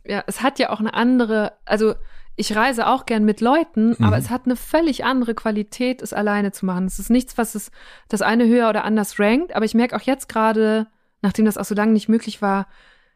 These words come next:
Speaker 1: wie gern ich das mal wieder machen würde, weil in dem Moment, wo du alleine unterwegs bist, ist der, es ist, als würdest du mit unterschiedlichen Kameralinsen fotografieren. Ich habe einfach eine andere Schärfe, ähm, oder eine andere,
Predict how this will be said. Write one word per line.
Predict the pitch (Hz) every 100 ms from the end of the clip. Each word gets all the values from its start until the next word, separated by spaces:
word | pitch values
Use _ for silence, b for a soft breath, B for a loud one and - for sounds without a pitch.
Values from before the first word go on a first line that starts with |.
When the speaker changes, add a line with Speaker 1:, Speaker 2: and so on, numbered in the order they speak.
| b _
Speaker 1:
wie | 190 190 175
gern | 175 208 214 220
ich | 202
das | 202
mal | 202 190
wieder | 190
machen | 185 214 247 196
würde, | 196 196
weil | 190
in | 185
dem | 220
Moment, | 233 220 214
wo | 202
du |
alleine | 196 190 226
unterwegs | 226 208 226 -
bist, | 190
ist | - 208
der, | 185 -
es | 202 226
ist, | -
als | 208 196 196
würdest | 285 -
du | 254
mit | 226
unterschiedlichen | - 254 262 240 226 220
Kameralinsen | 208 262 254 233 214 220 233 214 214 214 - b b
fotografieren. | - 220 226 214 185 - 269 185 165 151 b b -
Ich |
habe | 277 208
einfach | 226 214
eine | 208
andere | 240 277 254 220
Schärfe, | - 233 254 262 202 208 269 359 b b b b b -
ähm, | 220 226 214 208 202
oder | 214 214
eine | 208
andere, | 240 220 214 208